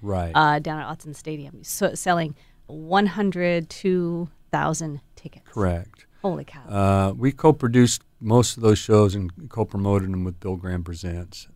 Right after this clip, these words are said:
Speaker 1: You know, I started working with Grateful Dead in nineteen seventy-two, interestingly enough, and I thought it was always interesting that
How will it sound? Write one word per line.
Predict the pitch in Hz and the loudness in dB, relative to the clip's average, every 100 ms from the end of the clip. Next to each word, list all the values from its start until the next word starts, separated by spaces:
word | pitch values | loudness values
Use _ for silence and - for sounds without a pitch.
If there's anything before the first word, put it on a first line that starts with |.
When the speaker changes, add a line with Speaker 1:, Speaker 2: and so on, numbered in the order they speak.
| _ - - _ - | _ -20 -20 _ 0
Speaker 1:
You | 113 | 4
know, | 104 101 | 6 4
I | 104 110 107 107 107 - _ - | 4 6 6 6 2 -6 _ -18
started | - - 123 135 120 | -12 4 8 10 8
working | 113 120 117 104 | 6 2 2 0
with | 92 | 0
Grateful | - 107 - | 4 4 4
Dead | 95 101 95 | -2 2 2
in | 92 | 2
nineteen | 95 98 - 95 | 0 -2 -6 -8
seventy-two, | 87 - 92 92 85 120 113 90 | -6 -4 -4 -4 -4 4 4 4
interestingly | 85 98 - 95 92 90 | 0 -8 -14 -12 -10 -8
enough, | 92 101 101 87 - | -4 -2 -2 -4 -8
and | 92 | -12
I | 95 92 - _ _ _ _ _ | -10 -10 -14 _ _ _ _ _
thought | - 117 | 4 6
it | 110 | 6
was | 95 - | 2 -6
always | 113 107 98 | 0 2 2
interesting | 117 113 - 95 - 92 92 | 0 -4 -4 -12 -8 -6 -6
that | 90 87 | -6 -8